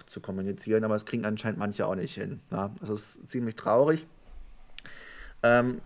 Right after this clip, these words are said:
sicherlich muss man den Mike, wenn man sich das Sommerhaus anguckt, absolut kritisch sehen und dass man natürlich absolut auch toxisch und, ähm, ein Paradebeispiel dafür, wie eine Beziehung ungesund wirken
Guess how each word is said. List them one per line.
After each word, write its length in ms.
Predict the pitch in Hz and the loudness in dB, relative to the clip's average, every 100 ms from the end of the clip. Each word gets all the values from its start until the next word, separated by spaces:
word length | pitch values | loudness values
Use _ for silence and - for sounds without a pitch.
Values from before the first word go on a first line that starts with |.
| - | -6
sicherlich 380 | 123 143 135 131 | 4 8 8 6
muss 160 | 127 | 2
man 140 | 127 120 | 2 2
den 160 | 117 | 4
Mike, 300 | 107 104 127 | 6 6 6
wenn 100 | 123 | 4
man 140 | 120 117 | 0 0
sich 120 | 117 | -2
das 160 | 117 110 | 0 2
Sommerhaus 460 | 113 127 113 117 | 4 6 6 4
anguckt, 360 | - 110 113 - | 2 0 0 0
absolut 420 | 117 - - 139 | -2 0 -2 -2
kritisch 400 | - 135 135 - | -2 0 0 0
sehen 300 | - 131 127 | 2 4 4
und 160 | 113 107 | 0 -4
dass 140 | 107 | -4
man 100 | 110 | -2
natürlich 440 | 104 110 110 110 - | -2 -2 -4 -4 -8
absolut 760 | 123 - - 120 117 120 - | -8 -6 -4 -2 -2 -2 -2
auch 120 | - - | -4 -4
toxisch 600 | - 147 - - 127 - | -10 -10 -6 -2 -2 -2
und, 280 | 135 123 120 - - - - - - - - - - | -4 -6 -8 -14 -16 -14 -12 -12 -12 -14 -16 -18 2
ähm, 440 | 143 135 135 135 139 | 6 8 6 2 0
ein 40 | |
Paradebeispiel 1400 | 135 131 117 117 160 143 117 131 139 - 139 135 139 131 | 6 8 10 10 8 8 8 8 4 4 8 8 8 6
dafür, 640 | 127 117 127 139 135 131 | 8 8 8 8 8 8
wie 80 | 127 | 4
eine 140 | 127 123 | 2 2
Beziehung 1300 | 123 - - 131 131 131 123 120 139 - - - - | -2 -2 6 8 8 6 -2 -4 -6 -8 -8 -10 2
ungesund 680 | 156 185 143 110 104 107 107 | 6 8 8 8 6 6 0
wirken 760 | 104 101 101 98 101 107 107 | -2 0 2 0 0 -2 -2